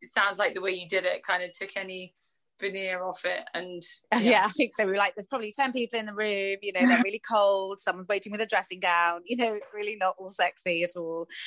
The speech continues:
Speaker 2: But then,
Speaker 1: Yeah.
Speaker 2: you know, I also know that lots of people enjoy porn, and I don't wanna then say, "Therefore it's really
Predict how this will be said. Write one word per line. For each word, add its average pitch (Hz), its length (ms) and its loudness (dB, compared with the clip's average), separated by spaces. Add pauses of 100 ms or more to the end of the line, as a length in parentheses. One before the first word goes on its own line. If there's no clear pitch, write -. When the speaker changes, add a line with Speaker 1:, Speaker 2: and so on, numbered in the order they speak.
(180)
Speaker 2:
But 254 100 2
then, 262 200 6
Speaker 1:
Yeah. 185 100 4
Speaker 2:
you 277 100 4
know, 233 120 4
I 233 180 4
also 226 260 -6
know 226 180 -6
that 220 160 -6
lots 220 160 -6
of - 40 -20
people 226 240 2
enjoy 214 340 2
porn, 202 240 -2
and 190 120 -2
I 196 60 0
don't 202 180 0
wanna 190 180 -8
then 185 200 0
say, 180 420 2 (540)
"Therefore 196 400 2
it's - 160 -6
really 185 380 -2